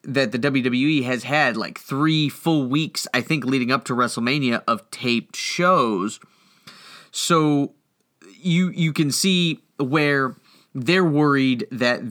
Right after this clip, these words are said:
they are in breach of contract if they're not live. So you look at all these, and these, I mean, these are billion-dollar T V contracts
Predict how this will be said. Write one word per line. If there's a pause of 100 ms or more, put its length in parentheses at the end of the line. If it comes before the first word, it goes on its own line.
they
are
in
breach
of
contract
if
they're
not
live. (640)
So
you
look
at
all
these,
and
these,
I
mean,
these
are
billion-dollar (280)
T
V
contracts